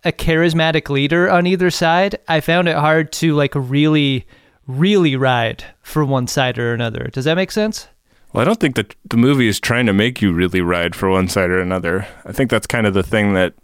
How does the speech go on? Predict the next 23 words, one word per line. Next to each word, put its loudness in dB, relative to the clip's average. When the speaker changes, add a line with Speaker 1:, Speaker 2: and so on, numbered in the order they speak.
Speaker 2:
that 2
I 0
thought 0
was -2
so 2
interesting 0
about 0
it, -2
is -2
that 2
it's, -2
it, -2
it -2
shows 0
that, -2
like, -2
both 0
sides -2
wind 0
up -2
compromising 0
on 0
their, 0